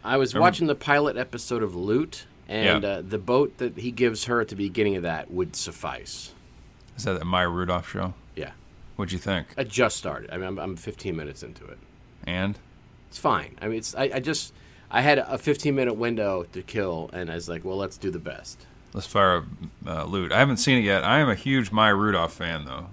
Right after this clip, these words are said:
Speaker 1: Because, of course, you are.
Speaker 2: She's, well, she's, I think she's top three best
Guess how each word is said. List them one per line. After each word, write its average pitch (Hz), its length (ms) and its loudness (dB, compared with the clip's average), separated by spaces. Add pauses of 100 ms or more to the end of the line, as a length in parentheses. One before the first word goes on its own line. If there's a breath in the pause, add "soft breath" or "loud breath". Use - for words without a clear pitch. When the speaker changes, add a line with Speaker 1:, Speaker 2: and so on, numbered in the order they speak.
(760 soft breath)
Speaker 1:
Because, 139 380 2
of - 200 -12
course, 127 260 -2
you 85 120 -4
are. - 160 -12 (720)
Speaker 2:
She's, 117 300 2
well, 107 160 2
she's, 107 420 4 (640 loud breath)
I 123 140 6
think 127 160 4
she's 107 220 2 (1000)
top 110 260 8
three 107 220 4
best 95 640 2